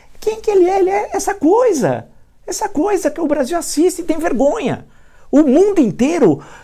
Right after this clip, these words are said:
é horrorizado com esse homem. O Brasil, como nós sempre falamos, está isolado diplomaticamente. Mas isso que nós estamos falando é pros que pensam racionalmente.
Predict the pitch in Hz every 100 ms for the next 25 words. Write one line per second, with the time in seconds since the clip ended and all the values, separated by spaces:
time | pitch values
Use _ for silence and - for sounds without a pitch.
0 | - - 294 - 196 381 403 349 262 320
1 | - 415 392 254 214 - 156 143 240 262
2 | 208 294 320 320 247 - - - 247 240
3 | 220 214 - 269 262 277 294 262 226 233
4 | 240 - 233 277 262 - - _ _ _
5 | - - - - - 220 - 415 - -
6 | 214 185 185 170 - 147 262 277 139 -
7 | 170 160 247 - - - 202 233 262 269
8 | - 285 339 240 226 - -